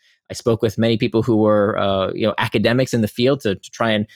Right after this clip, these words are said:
translate the academic literature into product design. And it was really kind of a, a, a niche. Back then, I was kind of convincing people that,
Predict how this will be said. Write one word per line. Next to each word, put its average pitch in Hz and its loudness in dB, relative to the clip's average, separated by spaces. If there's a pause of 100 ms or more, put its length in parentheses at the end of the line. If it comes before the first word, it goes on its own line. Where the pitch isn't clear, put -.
(160)
translate 113 0
the 95 -6
academic 113 -2
literature 104 0
into 120 -2
product 143 0
design. 90 -2 (340)
And 127 2
it 143 4
was 156 2
really 220 2
kind 214 0
of 196 0
a, 190 4
a, - 0 (100)
a 156 4
niche. 175 0
Back - 0
then, 160 0
I 147 2
was 135 0
kind 143 -2
of - -6
convincing 160 2
people 101 0
that, 107 0